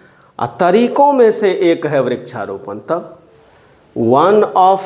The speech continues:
the ways is, एक तरीका है, one way is, आ, तरीकों में से एक है, तो one of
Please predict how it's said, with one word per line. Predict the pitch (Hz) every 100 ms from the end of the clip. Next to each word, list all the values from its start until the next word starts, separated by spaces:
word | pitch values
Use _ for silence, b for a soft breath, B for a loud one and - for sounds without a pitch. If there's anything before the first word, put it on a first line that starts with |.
| 156
the | 185 175
ways | 165 185 202 220 214 180 -
is, | 147 113 95 - - - _ _ _ _ _ _ _ _ -
एक | 147 170 -
तरीका | 165 151 147 147 123
है, | 117 143 190 - B B B 139
one | 147 175 196
way | 175 151 135 120 165
is, | 170 220 - - B B B
आ, | 120
तरीकों | - 175 196 233 - 262
में | 240 202
से | - 175
एक | - 151 139 139
है, | 113 82 - b b b b
तो | 135
one | 143 165 170
of | 156 143